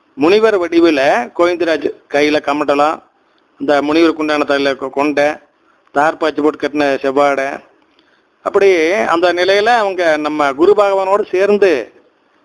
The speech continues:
ஒரு கோவில கும்பாபிஷேகம் பண்றாங்க. கோபுர கலசத்து மேல நின்னுகிட்டு சக்தி பட கும்பாபிஷேகம் மாதிரி கும்பாபிஷேகம் பண்றாங்க. அந்த காட்சி காமிச்சாங்களா.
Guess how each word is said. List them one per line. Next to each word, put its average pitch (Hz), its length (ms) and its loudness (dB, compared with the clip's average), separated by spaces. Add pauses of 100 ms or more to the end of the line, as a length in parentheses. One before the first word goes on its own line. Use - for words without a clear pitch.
(380)
ஒரு 165 280 2
கோவில 214 320 2
கும்பாபிஷேகம் 214 500 0
பண்றாங்க. 160 460 -2 (640)
கோபுர 156 280 0
கலசத்து 156 260 -2
மேல 151 320 0
நின்னுகிட்டு 151 760 -2 (540)
சக்தி 160 220 -2
பட 175 160 0
கும்பாபிஷேகம் 156 480 -2
மாதிரி 202 200 -2
கும்பாபிஷேகம் 190 420 0
பண்றாங்க. 160 480 -2
அந்த 143 280 -2
காட்சி 151 300 -2
காமிச்சாங்களா. 131 560 -4